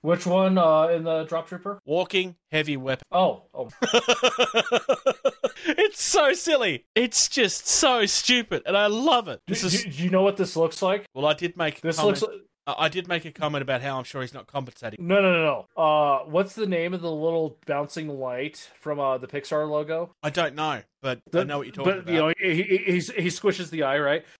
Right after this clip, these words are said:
Speaker 1: This,
Speaker 2: Yeah.
Speaker 1: this looks like him after he got drafted.
Speaker 2: <laughs> Okay, yep, I can see that. So there we go. That's Mortian, uh, M O R T I A N dot shop.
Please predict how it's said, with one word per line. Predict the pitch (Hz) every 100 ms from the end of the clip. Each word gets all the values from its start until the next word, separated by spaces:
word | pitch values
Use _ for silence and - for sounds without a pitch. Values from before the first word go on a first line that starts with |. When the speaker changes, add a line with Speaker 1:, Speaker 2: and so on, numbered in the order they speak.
| _ -
Speaker 1:
This, | 208 226
Speaker 2:
Yeah. | 208
Speaker 1:
this | 165 190
looks | 220 -
like | 202 185
him | 185
after | 170 165
he | 160
got | 151 131
drafted. | 131 135 135 117 92
Speaker 2:
<laughs> | - - - - - 349 349 320 339 311 - 240 - 269
Okay, | 269 247 - 226
yep, | 233 -
I | 220
can | 233
see | 214 214 180
that. | 180 - -
So | 311
there | 330
we | 285
go. | 262 262 240 -
That's | 262 -
Mortian, | 220 233 240 254 240 -
uh, | 185 185 185 190 -
M | 208 220
O | 196 202
R | 165 180 190
T | - 190 190 185
I | 147 170
A | 170 151 165
N | 139 175 175 - 139
dot | 156 - - -
shop. | - 220 247